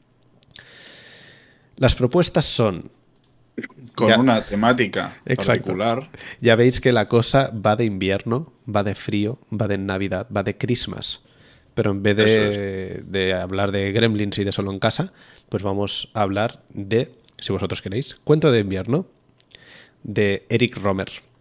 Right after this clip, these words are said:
Speaker 2: De Eric Romer.
Speaker 1: Una peli que no sé de qué año es, la verdad.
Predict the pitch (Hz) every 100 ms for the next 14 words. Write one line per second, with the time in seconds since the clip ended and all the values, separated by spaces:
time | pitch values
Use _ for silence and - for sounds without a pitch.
0 | _ - 76 76 73 71 78 101 - _
1 | 107 101 104 113 101 - 104 - 98 92
2 | 92 101 151 - 95 92 110